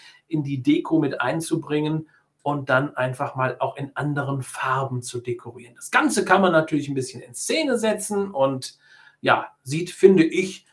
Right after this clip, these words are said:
gar nicht so schlecht aus, oder? Haben wir selber gemacht. Ja, muss man ja auch mal, ne? So ein bisschen kreativ tätig sein in diesen wunderschönen Herbsttagen. Übrigens heute das Wetter ja auch wieder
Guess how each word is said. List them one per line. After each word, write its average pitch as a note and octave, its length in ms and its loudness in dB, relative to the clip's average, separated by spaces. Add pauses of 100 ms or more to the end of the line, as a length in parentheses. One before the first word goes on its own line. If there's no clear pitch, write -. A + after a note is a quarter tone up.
gar D3+ 200 2
nicht D#3 160 0
so D3+ 100 0
schlecht - 420 -2
aus, A2 280 -10
oder? A#3 320 -4 (220)
Haben E3 140 0
wir F3+ 100 4
selber A#2 360 -2
gemacht. A2 540 -16 (360)
Ja, B2 140 -4 (180)
muss F3+ 220 4
man D3 100 0
ja C#3+ 100 4
auch B2 100 0
mal, B2+ 120 -6
ne? A3 220 -4
So E3+ 60 -2
ein D#3 60 0
bisschen E3 380 0 (220)
kreativ F#3 720 2
tätig F3+ 400 -2
sein D#3 280 -2
in D3+ 120 -6
diesen C#3+ 240 -8
wunderschönen C#3+ 420 -6
Herbsttagen. B2+ 560 -6
Übrigens C#3 400 -6
heute C#3 220 -2
das C3 180 -8
Wetter D#3 220 -4
ja C#3+ 140 -4
auch C#3 120 -10
wieder C#3+ 240 -2